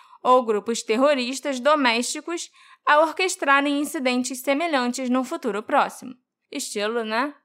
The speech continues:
Coringa em Gotham. Depois de não conseguir descobrir quem era o culpado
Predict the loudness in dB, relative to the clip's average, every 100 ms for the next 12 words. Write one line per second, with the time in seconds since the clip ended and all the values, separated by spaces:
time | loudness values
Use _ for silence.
0 | _ -6 -4 -4 -4 -6 -8 -4 0 2
1 | 0 -2 -14 -16 _ _ _ _ _ _
2 | _ 0 0 2 0 2 2 2 0 -2
3 | -4 -6 -4 -6 -4 -2 -2 -4 -2 0
4 | 2 2 2 0 -2 0 4 4 4 -2
5 | -14